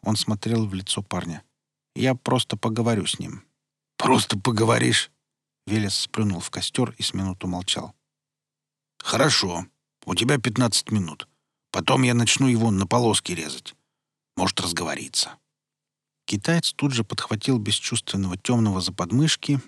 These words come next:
и оттащил в тёмный угол комнаты. О чём шёл разговор, что и кто кому сказал,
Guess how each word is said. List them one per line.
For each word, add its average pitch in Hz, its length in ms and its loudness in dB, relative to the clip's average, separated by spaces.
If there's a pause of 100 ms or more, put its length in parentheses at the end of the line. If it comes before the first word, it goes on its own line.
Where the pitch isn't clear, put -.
и - 80 -2
оттащил 135 500 2
в - 80 -4
тёмный 127 340 4
угол 104 320 0
комнаты. - 560 -10 (640)
О - 140 -6
чём 160 300 4
шёл 143 300 2
разговор, 110 640 2 (440)
что - 400 2
и 110 100 2
кто 127 320 0
кому 110 260 2
сказал, 139 580 2